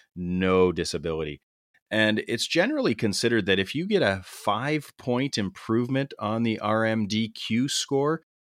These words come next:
that this five-point improvement would generally be considered clinically significant. So this is different than your eleven-point Likert scale of pain when, you know, patients come in and they're at triage and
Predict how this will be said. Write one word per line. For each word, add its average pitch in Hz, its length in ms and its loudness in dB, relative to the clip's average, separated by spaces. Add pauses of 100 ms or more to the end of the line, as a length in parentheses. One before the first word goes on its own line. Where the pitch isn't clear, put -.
(200)
that 101 440 0
this 110 600 0
five-point 110 960 -4
improvement 110 800 -2
would 160 220 -4 (240)
generally 160 680 2
be 98 240 -4
considered 95 680 -2 (520)
clinically 120 580 2
significant. 85 540 -2
So 110 100 2
this 139 240 2
is 151 140 2
different 123 400 2
than 104 200 4
your 95 280 2 (260)
eleven-point 101 880 2
Likert 92 680 0
scale 90 560 4
of 80 240 -6
pain 95 380 2
when, 90 200 -4
you 107 100 -6
know, 87 160 -4 (380)
patients 92 340 -2
come 95 220 0
in 92 240 0
and 87 100 -4
they're 92 140 -4
at 98 120 -6
triage 92 640 0
and 85 160 -6